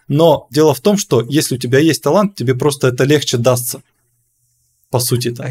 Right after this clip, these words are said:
Speaker 2: я думаю, что, знаешь, э, ну, в моем представлении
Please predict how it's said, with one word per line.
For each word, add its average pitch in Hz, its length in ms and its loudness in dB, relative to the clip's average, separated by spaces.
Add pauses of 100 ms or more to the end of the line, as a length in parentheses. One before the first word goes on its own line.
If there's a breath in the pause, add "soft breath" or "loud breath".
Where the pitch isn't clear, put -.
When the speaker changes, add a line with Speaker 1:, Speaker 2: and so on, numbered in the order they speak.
Speaker 2:
я 135 100 -2
думаю, 151 400 -6
что, 131 600 -6
знаешь, 123 640 -8
э, 107 440 -6
ну, 139 120 2
в 104 120 -6
моем 123 400 2
представлении 104 960 0